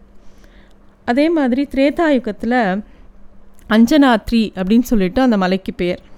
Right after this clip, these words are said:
இந்த, அந்த இரண்டாவது யுகத்துல வானர வீரனா இருந்த கேசரி அப்படிங்கிற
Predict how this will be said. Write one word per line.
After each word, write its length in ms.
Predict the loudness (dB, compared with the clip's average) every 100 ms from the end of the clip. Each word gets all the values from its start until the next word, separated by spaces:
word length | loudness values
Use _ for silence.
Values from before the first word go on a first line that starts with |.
| -20 -20 _ _ -6
இந்த, 460 | 0 0 0 -2 -4
அந்த 300 | 0 0 2
இரண்டாவது 540 | 2 2 2 2 0
யுகத்துல 600 | -2 -4 -2 -2 0 0 -4 -12 -20 -4
வானர 600 | 2 4 4 4 2 2 0
வீரனா 640 | 0 0 0 0 0 -2
இருந்த 540 | -2 -2 -2 -2 -6 -12 -6 2
கேசரி 760 | 4 4 2 0 0 -4 -8 -4
அப்படிங்கிற 600 | -2 2 0 0 -2 -4